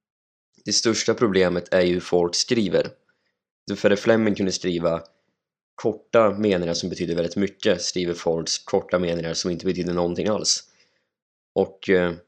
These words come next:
framförallt så är vi ju, vi får inte en sekund ta del av Bonds tankar i, i boken. Och det kanske har att göra med det Folks tycker om män som tänker,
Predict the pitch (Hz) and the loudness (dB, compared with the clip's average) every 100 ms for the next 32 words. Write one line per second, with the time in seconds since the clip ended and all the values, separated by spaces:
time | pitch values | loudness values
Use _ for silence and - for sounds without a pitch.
0 | _ - - 107 98 101 110 101 - - | _ -20 2 4 6 6 6 4 0 -6
1 | - 92 90 87 85 82 80 - 101 - | 0 2 2 0 -2 -2 -4 -6 -8 -4
2 | 101 107 92 110 - - 107 101 87 - | -2 0 0 0 0 0 2 2 -2 -4
3 | 95 - 110 85 82 80 _ _ _ _ | -4 -2 -2 0 -4 -8 _ _ _ _
4 | _ 92 90 87 85 85 85 85 82 - | _ -2 2 2 2 0 0 -2 -2 -2
5 | 95 85 90 87 - - - - - 110 | -2 0 0 -2 -6 -12 -10 -8 -8 -6
6 | 92 85 82 92 101 107 101 104 101 107 | -4 -4 -2 0 2 2 6 8 8 8
7 | 98 87 82 90 85 - - - - 85 | 6 4 2 0 -2 -6 -20 -4 0 0
8 | - - 90 80 80 90 85 82 85 85 | 0 -4 -2 -4 -2 -2 -2 -2 -4 -2
9 | 101 87 80 80 | -2 -2 -4 -6